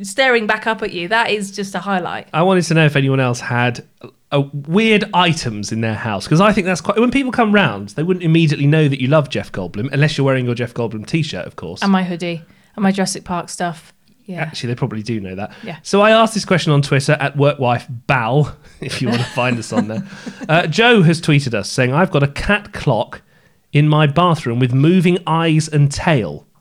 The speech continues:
Speaker 1: That is
Speaker 2: So
Speaker 1: freaky.
Speaker 2: it ticks in
Speaker 1: That
Speaker 2: s-,
Speaker 1: is freaky.
Speaker 2: every second, and then the cat l-,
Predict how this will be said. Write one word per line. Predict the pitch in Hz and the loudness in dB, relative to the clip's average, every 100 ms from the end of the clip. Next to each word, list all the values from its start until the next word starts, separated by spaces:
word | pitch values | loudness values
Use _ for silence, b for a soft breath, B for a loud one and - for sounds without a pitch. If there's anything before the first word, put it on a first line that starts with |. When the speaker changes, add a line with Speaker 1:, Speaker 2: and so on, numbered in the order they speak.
| _ _ _ 208 | _ _ _ -4
Speaker 1:
That | 208 175 | -2 -2
is | 196 | 0
Speaker 2:
So | 165 | 0
Speaker 1:
freaky. | 175 190 185 175 | 2 -2 -4 -2
Speaker 2:
it | |
ticks | 208 175 - - | -2 -2 -6 0
in | |
Speaker 1:
That | 247 254 196 | 2 4 2
Speaker 2:
s-, | 226 | -2
Speaker 1:
is | 220 | -4
freaky. | 247 233 214 226 | 0 -2 -2 -2
Speaker 2:
every | 185 185 196 | 0 4 4
second, | 196 202 190 131 117 | 4 2 0 0 0
and | 135 | 2
then | 139 | 2
the | 139 | 2
cat | 139 180 156 | 0 -2 -2
l-, | 147 | -4